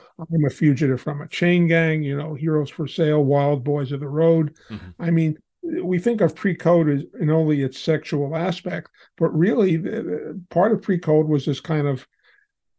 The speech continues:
Speaker 1: damaged heroes, you know, or heroes that you weren't sure were heroes. So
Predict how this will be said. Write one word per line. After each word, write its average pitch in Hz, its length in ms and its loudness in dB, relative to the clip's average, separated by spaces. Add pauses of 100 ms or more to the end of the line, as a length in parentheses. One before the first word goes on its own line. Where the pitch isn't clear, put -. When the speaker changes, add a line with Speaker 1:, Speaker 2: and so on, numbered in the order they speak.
(140)
Speaker 1:
damaged 185 540 4
heroes, 196 600 2
you 170 80 -4
know, 185 80 -6
or - 160 -6
heroes 180 400 4
that 175 120 2
you 160 120 4
weren't 160 280 4
sure 175 240 2
were 156 160 2
heroes. 165 540 0
So 151 260 -4